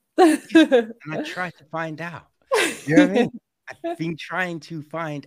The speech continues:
Speaker 2: out. I'm like, "A J, get me the other three episodes."
Speaker 1: <laughs>
Speaker 2: And it, the, I don't have the other three episodes. I'm
Speaker 1: Oh
Speaker 2: just
Speaker 1: my
Speaker 2: like,
Speaker 1: gosh.
Speaker 2: "I want to know." <laughs>
Speaker 1: Mm-hmm. Mm-hmm. D-, I hope,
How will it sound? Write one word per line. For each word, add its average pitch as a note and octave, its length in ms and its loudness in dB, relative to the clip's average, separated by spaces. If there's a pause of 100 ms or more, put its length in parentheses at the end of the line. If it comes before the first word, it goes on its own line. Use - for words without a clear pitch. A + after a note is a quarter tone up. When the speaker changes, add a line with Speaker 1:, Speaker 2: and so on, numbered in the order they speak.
Speaker 2:
out. D3+ 440 -6 (360)
I'm C#3 80 -8
like, C#3+ 160 -10 (140)
"A F3+ 140 -8
J, B2+ 260 -16
get E3 160 -16
me E3 80 -12
the D3 160 -8
other B2 140 -12
three G#2+ 260 -18
episodes." - 580 -10
Speaker 1:
<laughs> G#4+ 540 2
Speaker 2:
And D#3 140 0
it, D#3 120 -6
the, D3 340 -8
I G#2+ 180 -18
don't A#2+ 220 -6
have A2 200 -10
the C3+ 120 -2
other C3+ 140 -4
three E3+ 240 -10
episodes. D#3 580 -10
I'm - 140 -8
Speaker 1:
Oh F3 60 -6
Speaker 2:
just D#3+ 160 -4
Speaker 1:
my - 40 -8 (100)
Speaker 2:
like, - 20 -6
Speaker 1:
gosh. C4 220 -4 (100)
Speaker 2:
"I F3 220 -4 (240)
want A2 220 -12 (100)
to A2+ 240 -14 (140)
know." A2 360 -10 (340)
<laughs> D#3+ 60 0 (1300)
Speaker 1:
Mm-hmm. G3+ 40 -6
Mm-hmm. C4 600 2 (1040)
D-, C3 360 4
I G3+ 180 6
hope, G3+ 200 -2